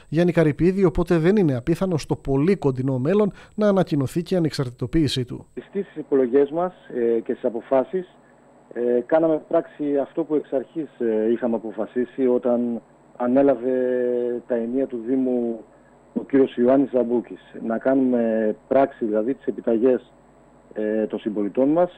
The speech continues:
Speaker 2: και των ψηφοφόρων μας για συνεργασία, για σύμπνοια και συμμετοχή. Ε, από την πρώτη στιγμή είχαμε αποφασίσει να συνεργαστούμε με τον Δήμαρχο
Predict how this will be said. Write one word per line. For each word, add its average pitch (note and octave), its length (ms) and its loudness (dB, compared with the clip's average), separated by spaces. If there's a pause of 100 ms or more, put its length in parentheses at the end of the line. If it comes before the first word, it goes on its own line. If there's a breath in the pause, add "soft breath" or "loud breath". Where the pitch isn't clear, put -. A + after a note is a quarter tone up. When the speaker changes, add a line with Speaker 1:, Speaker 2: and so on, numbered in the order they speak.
(120)
Speaker 2:
και B2+ 80 -4
των A2 120 0
ψηφοφόρων G2+ 600 -4
μας F3+ 280 -2
για A2 260 0 (580)
συνεργασία, C3+ 840 -2 (560)
για - 220 -4
σύμπνοια D#3 720 0
και C3+ 100 -8
συμμετοχή. A#2 580 -4 (760)
Ε, A#2 580 4
από B2 200 -2
την C3 140 -4
πρώτη F3 320 2
στιγμή C#3 600 -4
είχαμε C3+ 220 -2
αποφασίσει A#2 560 -6
να B2 120 -2
συνεργαστούμε A2+ 640 -4
με G#2+ 80 -16
τον - 100 -20 (100)
Δήμαρχο B2+ 480 -4